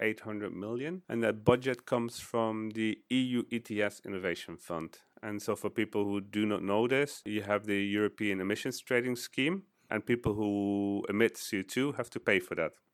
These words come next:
That financing mostly goes to member states, back to them, but some of it goes to the European Commission, and we can use it for innovative projects. So we get every single year financing from this.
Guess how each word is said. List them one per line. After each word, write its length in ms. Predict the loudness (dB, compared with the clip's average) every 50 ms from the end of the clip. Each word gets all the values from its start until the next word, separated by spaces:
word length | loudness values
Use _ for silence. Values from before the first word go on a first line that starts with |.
| _ _ _ _ _ _
That 220 | 0 0 0 2 4
financing 560 | 4 6 6 6 4 2 0 0 -2 0 0
mostly 540 | 2 4 6 6 6 4 4 0 -2 -2 0
goes 340 | 2 2 2 2 2 -2 -6
to 100 | -6 -4
member 260 | -2 -2 -2 -4 -6
states, 320 | -6 -6 -6 -6 -8 -8
back 220 | -4 -2 -2 -2 -2 _ _ _ -4
to 80 | 0
them, 260 | 0 2 0 0 -4 -10 _ _ _
but 180 | -4 -4 -4 0
some 220 | 4 6 6 8
of 140 | 8 6 6
it 180 | 4 2 2
goes 320 | 2 2 2 2 2 0 -4
to 100 | -8 -6
the 100 | -4 -4
European 560 | -2 -2 -2 -4 -4 -6 -4 -4 -4 -4 -4
Commission, 520 | -6 -4 -2 -2 -2 -2 -2 -4 -4 -2
and 140 | -2 -2 0
we 100 | 0 0
can 240 | 0 -2 -2 -2 -2
use 200 | -2 -2 -2 -4
it 120 | -6 -6
for 180 | -4 -2 -2 0
innovative 480 | 0 0 0 0 -2 -4 -4 -10 -10 -8
projects. 460 | -6 -6 -6 -6 -8 -10 -12 -16 -20 _ _ _ _ _ _ _ _
So 320 | _ -4 0 2 4 4 4
we 160 | 4 2 4
get 240 | 6 6 6 6 6
every 320 | 6 4 4 4 4 2 0
single 420 | 0 0 0 0 0 0 0 -2
year 300 | 2 2 4 4 4 2
financing 640 | 0 -2 0 0 2 2 0 0 -4 -6 -10 -12 -10
from 240 | -6 -4 -4 -4 -4
this. 320 | -4 -6 -6 -8 -12 -20